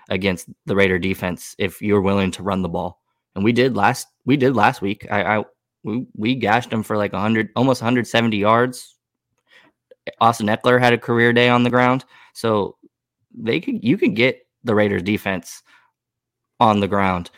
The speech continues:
Um, I think they're the best when they're able to get after the, the passer with those pass rushers you, you mentioned.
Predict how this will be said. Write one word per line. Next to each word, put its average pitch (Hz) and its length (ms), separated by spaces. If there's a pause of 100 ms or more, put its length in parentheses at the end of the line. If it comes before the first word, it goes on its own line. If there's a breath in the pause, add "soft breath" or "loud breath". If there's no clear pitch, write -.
(140 soft breath)
Um, 95 460
I 104 140
think 104 260
they're 107 180
the 98 100
best 104 460 (220 soft breath)
when 98 400
they're 98 320 (200)
able 110 220
to 101 80
get 101 160
after 104 360
the, 95 180 (160)
the 101 100
passer 98 540 (100)
with 110 160
those 107 160
pass 98 260
rushers 98 380
you, 98 220
you 101 100
mentioned. 98 400